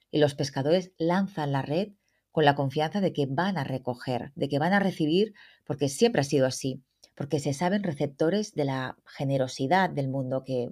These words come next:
hace que cada mañana, pase lo que pase, amanezca, porque confiamos que la vida nunca falla ni desfallece.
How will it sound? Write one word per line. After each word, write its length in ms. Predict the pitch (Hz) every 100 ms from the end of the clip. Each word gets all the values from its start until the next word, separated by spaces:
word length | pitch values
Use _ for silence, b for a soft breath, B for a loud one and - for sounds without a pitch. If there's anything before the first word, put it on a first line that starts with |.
| -
hace 200 | 139 143
que 140 | 160
cada 200 | - 160
mañana, 520 | 147 139 143 180 220 220 B B B B
pase 240 | - 185 170
lo 140 | 143
que 100 | 202
pase, 520 | 202 139 135 202 233 - _
amanezca, 800 | 165 165 175 147 - - 120 - _ - b b b b
porque 220 | - 156
confiamos 800 | 160 160 139 175 196 190 240 269 -
que 120 | -
la 120 | 139 131
vida 220 | 175 180
nunca 300 | 165 165 196
falla 580 | - 160 135 147 180 _ _
ni 160 | - 156
desfallece. 800 | 135 131 131 135 131 - 71